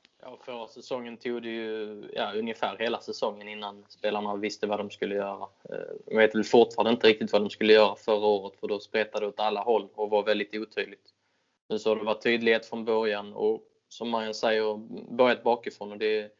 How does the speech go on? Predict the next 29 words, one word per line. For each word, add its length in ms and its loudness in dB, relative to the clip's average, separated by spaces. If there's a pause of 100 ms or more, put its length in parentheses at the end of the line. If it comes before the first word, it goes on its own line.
(280)
det 80 -2
är 80 0
klokt 440 0
och, 260 0
och 80 0
det 100 -2
syntes 520 -8
i, 320 -6
i 160 -6
den 160 -8
här 120 -6
matchen. 380 -8 (120)
Jag 80 -20
tror 120 -4
inte 120 -4
de 160 2
har, 180 4 (560)
har, 280 -4 (520)
hade 200 -8
tränat 340 -6
något 300 0
anfallsspel 640 -2
inför 400 -2
den 140 -8
här 120 -2
matchen, 420 -4
så 160 -12
att, 260 -12
eh, 600 -6